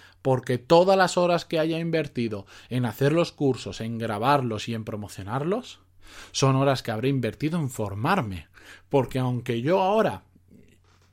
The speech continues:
y esto lo, os lo digo en serio, me considero bastante bueno en productividad.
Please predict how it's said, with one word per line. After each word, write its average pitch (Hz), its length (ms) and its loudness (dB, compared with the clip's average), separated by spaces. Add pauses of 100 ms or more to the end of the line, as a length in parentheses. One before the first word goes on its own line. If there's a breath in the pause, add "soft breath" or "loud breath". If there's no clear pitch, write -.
(220)
y 104 160 -8
esto 123 480 0
lo, 117 120 -2 (140)
os 123 80 -2
lo 117 120 0
digo 113 180 -2
en 120 100 -4
serio, 143 400 0 (220 loud breath)
me 135 180 0
considero 131 520 2
bastante 135 440 0
bueno 147 340 2
en 107 120 -4
productividad. 113 800 -2